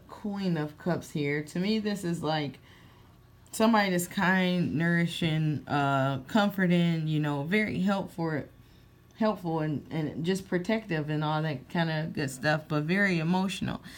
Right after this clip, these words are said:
So it seems like, uh, this whole situation just got you, you wanna be there and you wanna care, but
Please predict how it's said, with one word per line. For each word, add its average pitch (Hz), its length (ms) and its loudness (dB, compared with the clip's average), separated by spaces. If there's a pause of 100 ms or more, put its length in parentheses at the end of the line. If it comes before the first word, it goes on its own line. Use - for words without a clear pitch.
(180)
So - 160 0
it 190 80 4
seems 233 300 2
like, 220 220 2
uh, - 260 -2
this 190 280 0
whole 214 260 4
situation 202 680 0
just 175 220 2
got 190 280 0
you, 185 220 2 (340)
you 180 180 4
wanna 214 240 6
be 214 140 4
there 196 260 2
and 196 100 0
you 180 80 2
wanna 185 160 2
care, 196 240 2
but 180 220 0